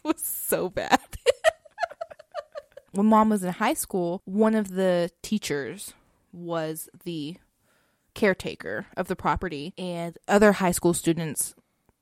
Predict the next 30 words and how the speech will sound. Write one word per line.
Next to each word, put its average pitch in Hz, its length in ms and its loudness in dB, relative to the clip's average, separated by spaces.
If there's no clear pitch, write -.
had 185 260 2
rumors 165 680 -4
ab-, 180 240 0
about 165 320 0
it 160 140 -2
because 196 500 0
the 208 80 0
security 202 480 0
system 185 400 -8
would 196 160 -2
go 170 160 0
off 160 200 0
at - 100 -14
night, 175 260 -2
just - 200 -6
like 143 260 -8
the 180 80 -6
Sixth - 240 -6
Street - 180 -6
Massacre 160 400 -8
haunted 160 280 -10
house. 151 460 -8
But 226 120 4
lights 220 320 2
would, 185 240 2
would 180 180 2
turn 170 240 -4
on 156 160 -2
and 151 120 -6
off, 143 420 -2